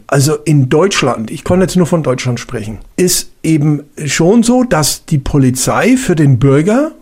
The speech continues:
da spielt keine Rolle, das Geld keine Rolle, sondern da, da wird eben alles Menschenmögliche getan, polizeilicher Art, um diese Person zu finden. Dass die Intensität bei Kindern natürlich noch mal eine andere Hausnummer ist. Ich hab da ja gesagt, die Kriterien sind ja auch ein bisschen unterschiedlich,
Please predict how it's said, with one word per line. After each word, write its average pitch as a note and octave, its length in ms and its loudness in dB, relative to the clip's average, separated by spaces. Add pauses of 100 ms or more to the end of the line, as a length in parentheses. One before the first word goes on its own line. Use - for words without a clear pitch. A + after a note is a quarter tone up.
(100)
da D3 260 -4
spielt - 320 -2
keine - 160 -2
Rolle, F#3+ 380 0
das - 280 -6
Geld F3+ 280 -4
keine E3 160 -2
Rolle, D3+ 300 -2
sondern C#3+ 360 -4 (160)
da, C3+ 140 -2
da D#3 280 -2
wird G#3 200 0
eben A3 440 4
alles A3 400 0
Menschenmögliche G3 800 4
getan, E3 540 2
polizeilicher F3 800 2
Art, G#3+ 380 0
um G#3 220 4
diese G3+ 260 2
Person F3 560 0
zu A3 140 -2
finden. B2+ 640 2 (480)
Dass C3+ 200 -2
die - 200 -4
Intensität D#3 760 0
bei A#2+ 140 -2
Kindern F#3+ 640 2
natürlich C3+ 420 0
noch D#3 320 2
mal D3+ 160 2
eine B2+ 200 0
andere C#3 300 0
Hausnummer A#2+ 520 0
ist. G#3 240 -2
Ich D3+ 220 -6
hab - 100 -6
da - 80 -4
ja C#3 140 2
gesagt, - 300 -4
die D#3 60 -2
Kriterien D3 600 0
sind D#3+ 160 0
ja C#3 100 0
auch B2 160 -2
ein B2 80 0
bisschen C3 260 -4
unterschiedlich, A3+ 600 0